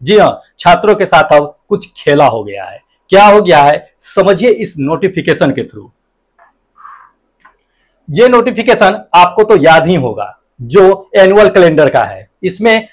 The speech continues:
आपको क्या दिया गया था कि जनवरी से मार्च के बीच एएलपी की वैकेंसी आएगी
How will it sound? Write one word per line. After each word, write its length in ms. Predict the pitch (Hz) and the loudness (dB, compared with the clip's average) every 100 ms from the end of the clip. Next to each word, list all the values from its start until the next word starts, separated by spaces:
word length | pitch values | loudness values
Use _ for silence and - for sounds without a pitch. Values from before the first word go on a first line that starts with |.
| - | -2
आपको 320 | 185 240 269 262 | 0 2 0 0
क्या 240 | 202 202 | 2 2
दिया 380 | 190 135 185 190 | 2 -6 0 2
गया 200 | 185 170 | 4 2
था 120 | 170 | 0
कि 140 | 175 | -6
जनवरी 440 | 147 175 185 190 240 | -2 -2 0 -2 -2
से 180 | - 180 | -4 -2
मार्च 340 | 160 185 185 | 0 0 0
के 100 | 185 | -4
बीच 260 | 160 160 - | -4 -8 -2
एएलपी 300 | 160 156 170 | 0 0 -2
की 120 | 175 | -4
वैकेंसी 480 | 131 135 131 120 120 | -4 -2 -4 -6 -12
आएगी 300 | 110 104 _ | -12 -12 _